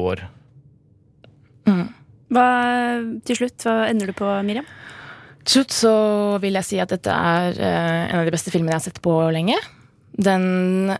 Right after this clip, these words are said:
Speaker 2: er ekstremt fengslende og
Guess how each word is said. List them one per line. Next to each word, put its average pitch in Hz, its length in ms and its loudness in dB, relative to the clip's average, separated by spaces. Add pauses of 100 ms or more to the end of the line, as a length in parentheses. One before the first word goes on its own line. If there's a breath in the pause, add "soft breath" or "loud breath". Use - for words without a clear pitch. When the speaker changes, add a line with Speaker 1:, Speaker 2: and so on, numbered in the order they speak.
(100)
Speaker 2:
er 175 580 2 (160)
ekstremt 175 460 -2
fengslende 180 460 0 (300)
og 165 680 2